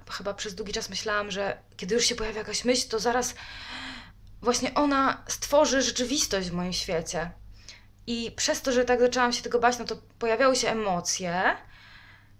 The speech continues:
i co za tym idzie, działanie, które na przykład było asekuracją, powiedzmy, przed tym, żeby to się nie stało, albo już nastawieniem. Działałam po prostu z nastawieniem, że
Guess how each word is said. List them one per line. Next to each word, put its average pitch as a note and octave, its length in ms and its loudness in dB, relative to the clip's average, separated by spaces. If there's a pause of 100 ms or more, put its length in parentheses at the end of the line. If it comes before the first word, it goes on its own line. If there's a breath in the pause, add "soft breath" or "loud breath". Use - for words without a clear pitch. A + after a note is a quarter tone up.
(420)
i A#3 380 -6 (360)
co A#3 100 -2
za C4 100 4
tym B3+ 160 0
idzie, A#3+ 200 4
działanie, E3 540 2
które G#3 220 -4
na G#3 80 -2
przykład A3 300 -2
było A3+ 540 8
asekuracją, F3 920 2
powiedzmy, F3+ 480 -6 (200)
przed - 260 -8
tym, A3 100 -8
żeby A#3+ 160 4
to B3+ 80 0
się C4+ 160 2
nie C#4 140 0
stało, D#3 580 -2 (460 loud breath)
albo A3 260 6
już B3 240 4
nastawieniem. A#3+ 920 0 (840 loud breath)
Działałam C4 420 8
po A#3+ 80 0
prostu A#3+ 280 -4
z A3+ 40 -4
nastawieniem, A3 720 0
że G#3+ 360 2